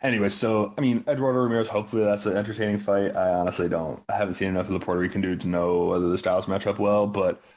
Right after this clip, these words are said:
I do know that Eduardo Ramirez had just gotten ordered to do, um, a final eliminator or an eliminator at the W B C at one thirty. Um,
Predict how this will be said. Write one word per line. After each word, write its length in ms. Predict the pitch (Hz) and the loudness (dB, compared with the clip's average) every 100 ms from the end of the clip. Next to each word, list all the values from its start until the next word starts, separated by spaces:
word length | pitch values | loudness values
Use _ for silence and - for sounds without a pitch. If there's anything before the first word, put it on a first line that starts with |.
| - | -4
I 80 | 107 | 0
do 160 | 110 | 2
know 180 | 110 104 | 4 4
that 260 | 98 90 - | 2 2 0
Eduardo 380 | 95 98 92 | 0 0 0
Ramirez 420 | 92 95 95 95 98 | 2 2 2 0 0
had 160 | 90 | -4
just 160 | 87 - | -4 -2
gotten 240 | 90 90 | -2 -2
ordered 400 | 90 90 87 87 | 0 0 0 -2
to 100 | - | -4
do, 520 | 87 90 87 90 90 - | -4 0 0 0 0 -2
um, 500 | 95 90 87 85 87 _ _ _ _ - | -2 0 0 -2 -4 _ _ _ _ -10
a 80 | 98 | -6
final 460 | 101 95 92 90 | -2 0 2 2
eliminator 960 | 90 90 90 90 87 87 87 87 87 - _ - | 2 0 0 0 0 0 0 0 -4 -8 _ -6
or 180 | 98 87 | -2 0
an 160 | 85 87 | 0 0
eliminator 420 | 87 87 85 85 | -2 0 0 0
at 100 | 85 | -2
the 40 | |
W 220 | 90 90 | -2 -2
B 100 | 87 | -2
C 460 | 85 - 92 90 90 | -4 -2 -2 0 0
at 120 | 85 | 0
one 140 | 92 104 | -2 -2
thirty. 420 | 104 117 127 127 _ _ _ _ - | 0 2 0 -2 _ _ _ _ -4
Um, 680 | 95 87 82 82 85 85 | -2 0 0 -2 -2 -4